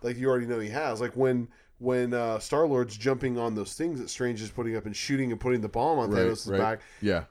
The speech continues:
Speaker 1: you know those things are being made by Strange's powers, so it's okay they look C G I,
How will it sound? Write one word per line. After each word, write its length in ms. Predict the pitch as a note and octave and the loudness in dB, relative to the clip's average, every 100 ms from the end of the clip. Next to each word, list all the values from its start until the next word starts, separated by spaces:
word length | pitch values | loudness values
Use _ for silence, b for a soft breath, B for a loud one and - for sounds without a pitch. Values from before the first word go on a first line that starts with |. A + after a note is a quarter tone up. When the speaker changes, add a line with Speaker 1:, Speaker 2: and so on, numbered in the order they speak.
| _ - | _ -10
Speaker 1:
you 220 | C3 E3+ | -2 4
know 220 | E3 E3+ | 8 10
those 260 | D3 D3 - | 8 4 4
things 400 | D3+ C#3 C3 - - | 0 2 0 -4 -2
are 420 | A#2+ A#2 G#2+ G#2 - _ _ - | 0 2 0 -4 -10 _ _ -8
being 280 | B2 B2 A#2 | -2 -2 2
made 280 | B2 B2 G#2+ | 2 2 0
by 120 | A2 | -2
Strange's 440 | - B2+ A#2 G2 | 0 -2 -2 -4
powers, 520 | - - A2+ B2+ D#3 D3 | -4 0 2 2 0 -2
so 220 | B2+ A2+ | 0 0
it's 100 | B2+ | -2
okay 300 | A#2 - C3+ | -4 2 2
they 80 | A#2+ | 2
look 160 | A2+ | -4
C 200 | - A#2+ | -8 -10
G 200 | G#2 A2 | -4 0
I, 220 | B2 A2+ | 2 0